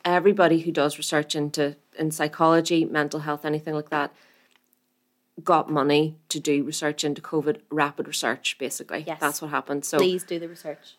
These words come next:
Speaker 1: one of the things, one of the pieces of research which came out quite quickly was in my area, which was parents with mental illness, um, and how the first lockdown had impacted them. And I think I've, I'm sure I've told you about this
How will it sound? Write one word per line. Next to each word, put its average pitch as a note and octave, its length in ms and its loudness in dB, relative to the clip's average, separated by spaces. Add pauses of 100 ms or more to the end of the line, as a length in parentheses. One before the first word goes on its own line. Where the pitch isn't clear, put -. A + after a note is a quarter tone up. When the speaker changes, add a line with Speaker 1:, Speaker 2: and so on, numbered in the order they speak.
(120)
Speaker 1:
one G#3+ 180 10
of A3 160 8
the A3 80 8
things, E3+ 640 4
one F#3+ 180 6
of F#3+ 80 6
the F#3+ 60 -6
pieces F3+ 300 -2
of D#3+ 60 -10
research E3 380 0
which E3+ 140 -6
came E3 200 0
out D#3 120 2
quite D#3+ 240 -4
quickly E3 560 0
was D#3 240 2
in E3 180 0
my D#3 220 4
area, D#3 320 4
which D3+ 240 0
was D#3+ 300 -2
parents E3+ 800 0 (120)
with E3+ 260 -4
mental D#3 340 0
illness, D#3 520 0 (200)
um, D#3+ 480 -2 (400)
and D3+ 280 -2
how D#3 400 2 (160)
the E3 100 0 (120)
first - 420 -2
lockdown D#3 460 0
had D3+ 140 -2
impacted F3 500 -4
them. F#3+ 300 0 (420)
And E3+ 140 -4
I - 20 -4
think A#3 300 2
I've, A3 120 2
I'm F#3+ 100 2
sure G#3+ 340 4
I've B3 120 4
told F3+ 240 0
you F#3 60 2
about E3+ 240 -4
this E3 220 0